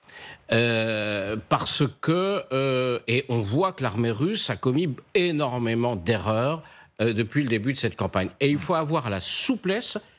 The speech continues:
pour exploiter les erreurs que commet, euh, le, l'ennemi. Euh, il y a un exemple célèbre dans la, en mille neuf cent quarante-cinq, je crois, oui, quarante-cinq, les Allemands oublient de faire sauter un pont,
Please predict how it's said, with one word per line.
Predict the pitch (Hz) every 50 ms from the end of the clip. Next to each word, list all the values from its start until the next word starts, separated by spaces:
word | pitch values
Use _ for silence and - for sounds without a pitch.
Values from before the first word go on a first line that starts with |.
| _ _ _
pour | - 151 147 - _
exploiter | - - - - - - 175 165 151 - - - 170 175 190 202 - - _ _
les | 120 131 147 131 135
erreurs | 139 120 135 151 160 156 - -
que | -
commet, | 117 - - 143 123 131 135 143 151 147 127 - - _ -
euh, | - 127 123 127 - -
le, | 120 120 127 113 123
l'ennemi. | 113 113 123 117 117 113 113 104 92 - - - - - - -
Euh, | 131 127 127 127 123 - -
il | -
y | 117 127
a | 123
un | 123 123 127
exemple | 120 107 104 139 143 127 98 - 113 113 113 110 98 -
célèbre | 110 - - - 131 123 139 143 135 113 95 107 107
dans | 95 107 107 98
la, | 101 95 - -
en | 113 107
mille | 98 110 113
neuf | 95 -
cent | - 120 107 101 95
quarante-cinq, | - - 113 - 107 98 90 - - 160 160 196 214 -
je | - -
crois, | - - 151 196 -
oui, | - 127
quarante-cinq, | - - 123 95 98 95 - - 180 214 - - - - - - - -
les | - 120 123 110 127
Allemands | 160 151 147 139 139 147 160 196 226 247 - - _ _ _ _ -
oublient | 359 233 190 170 196 185 185 202 226 240 196 151 - _ _ _ _ _
de | - 113 113 147 143
faire | 135 - 165 151 -
sauter | - - 151 135 123 - - 180 - -
un | - 110 107
pont, | - - _ - 151 147 139 160 -